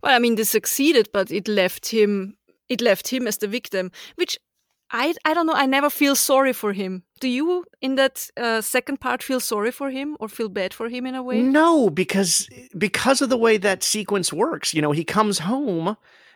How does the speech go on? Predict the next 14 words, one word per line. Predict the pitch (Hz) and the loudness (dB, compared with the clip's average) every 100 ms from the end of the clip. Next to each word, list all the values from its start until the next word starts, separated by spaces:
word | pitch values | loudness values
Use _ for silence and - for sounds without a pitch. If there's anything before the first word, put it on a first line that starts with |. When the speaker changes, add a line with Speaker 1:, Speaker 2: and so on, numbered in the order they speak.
| _ - | _ -2
Speaker 2:
and | 160 165 160 156 147 135 185 _ _ - | 2 2 2 0 -2 -4 -10 _ _ -4
his | 147 135 | -2 -2
parents | - 196 214 - | 0 2 2 2
don't | 165 131 | 2 2
want | 120 117 | 0 0
him, | 123 147 | -2 -2
and | 151 135 | -2 -2
then | 139 | -2
he | 135 139 | -2 -2
gets | 135 131 | -2 -2
beaten | - 143 147 143 | -2 -2 0 0
up | 135 | 0
by | 135 131 | 0 0
the | 123 | 0